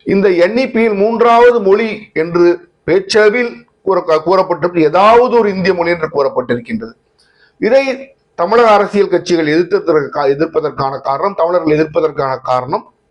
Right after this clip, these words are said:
இந்த மூன்றாவது மொழி என்ற பெயரில் ஹிந்தியை திணிக்கிறார்கள் என்பதே நம்முடைய எதிர்ப்புக்கான பிரதானமான, முக்கியமான ஒரு காரணமாக இருந்தது. இதற்கு நம்முடைய யூனியன் ஹோம் மினிஸ்டர்,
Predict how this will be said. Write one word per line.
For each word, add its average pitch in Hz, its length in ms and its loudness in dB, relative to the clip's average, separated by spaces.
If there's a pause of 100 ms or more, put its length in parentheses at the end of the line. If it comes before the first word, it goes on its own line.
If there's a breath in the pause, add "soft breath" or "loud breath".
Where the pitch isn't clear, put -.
(280)
இந்த 220 220 2
மூன்றாவது 247 540 4
மொழி 247 360 2
என்ற 233 500 2 (200)
பெயரில் 165 540 0 (580)
ஹிந்தியை 254 560 0
திணிக்கிறார்கள் 214 760 2 (280)
என்பதே 151 540 0 (500)
நம்முடைய 190 360 0
எதிர்ப்புக்கான 190 680 -2 (200)
பிரதானமான, 185 840 0
முக்கியமான 175 680 0
ஒரு 165 320 -2 (180 soft breath)
காரணமாக 151 520 0
இருந்தது. 110 380 -4 (1080 soft breath)
இதற்கு 214 380 0
நம்முடைய 202 360 2
யூனியன் 202 400 0
ஹோம் 190 260 -2
மினிஸ்டர், 180 380 -2